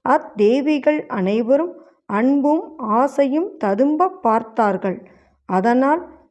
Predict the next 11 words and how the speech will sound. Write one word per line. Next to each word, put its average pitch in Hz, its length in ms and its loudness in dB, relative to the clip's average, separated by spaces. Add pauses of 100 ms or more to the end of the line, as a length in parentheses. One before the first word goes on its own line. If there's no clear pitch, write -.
(140)
நவரத்தினங்களிலிருந்து 277 1600 2 (100)
வெளிப்பட்ட 262 760 -2 (440)
அத்தேவிகளின் 269 1120 2
வயிற்றில் 226 760 -4 (380)
கர்ப்பம் 254 460 2 (160)
உண்டாயிற்று. 226 960 0 (380)
அதை 202 680 -2 (120)
பார்வதி 320 680 2
தேவி 220 580 0
அறிந்து 285 600 0
கொண்டதும் 226 760 -2